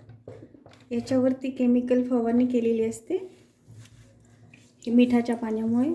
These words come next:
बऱ्याच प्रमाणात याच्यावरचं केमिकल निघून जातं, त्यामुळे फळं, कुठलेही फळं घेताना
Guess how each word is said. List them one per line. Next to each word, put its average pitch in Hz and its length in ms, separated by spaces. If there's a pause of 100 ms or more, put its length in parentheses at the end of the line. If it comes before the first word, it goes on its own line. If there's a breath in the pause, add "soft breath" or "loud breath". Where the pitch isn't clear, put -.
बऱ्याच 240 380
प्रमाणात 220 440
याच्यावरचं 214 580
केमिकल 214 440
निघून 220 320
जातं, 269 400 (1120 loud breath)
त्यामुळे 220 340 (180)
फळं, 220 420 (100)
कुठलेही 240 420
फळं 220 280
घेताना 226 380